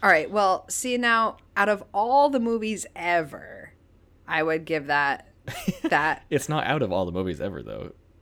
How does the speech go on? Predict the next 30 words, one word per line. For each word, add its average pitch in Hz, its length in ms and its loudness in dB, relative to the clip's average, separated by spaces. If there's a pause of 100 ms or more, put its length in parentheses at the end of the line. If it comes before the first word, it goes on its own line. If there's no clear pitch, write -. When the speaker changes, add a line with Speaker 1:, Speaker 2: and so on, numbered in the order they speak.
Speaker 1:
Yeah, 285 220 -2
but, 208 140 -2
like, 214 380 -2 (280)
the, 247 300 0
a, 247 80 2
cr-, - 240 -2
a 240 120 0
Santa, 359 400 -2
Santa, 311 460 0
blah, 208 140 -2
blah, 220 240 4
blah, 135 120 -6 (460)
blah. 120 240 10 (160)
<coughs> - 60 -14 (200)
Excuse - 580 -6
me. 311 400 2
<laughs> 427 80 4 (2000)
Speaker 2:
God, - 160 -16
you're 160 140 -14
a - 40 -14 (140)
trash - 320 -4
person. - 380 2
Speaker 1:
<laughs> - 40 -4 (2250)
The 262 100 4
Santa 320 320 -2
Claus 302 460 -4
is 202 500 -2
a 165 80 -6
Christmas 226 560 -2
movie, 185 460 -6